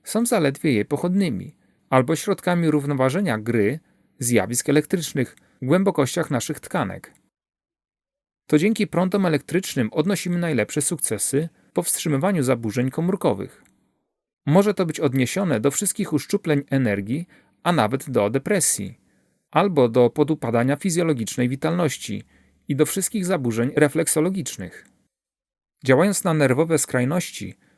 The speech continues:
wyrównują nienormalną wrażliwość albo powstrzymują gorączkowe odczucia.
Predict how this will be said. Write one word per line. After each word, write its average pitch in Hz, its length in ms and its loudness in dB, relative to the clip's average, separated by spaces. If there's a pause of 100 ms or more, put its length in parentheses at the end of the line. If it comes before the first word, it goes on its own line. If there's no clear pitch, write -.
(140)
wyrównują 143 640 2
nienormalną 120 680 2
wrażliwość 143 760 -2 (140)
albo 127 300 2
powstrzymują 165 640 -2
gorączkowe 156 540 -2
odczucia. - 600 -4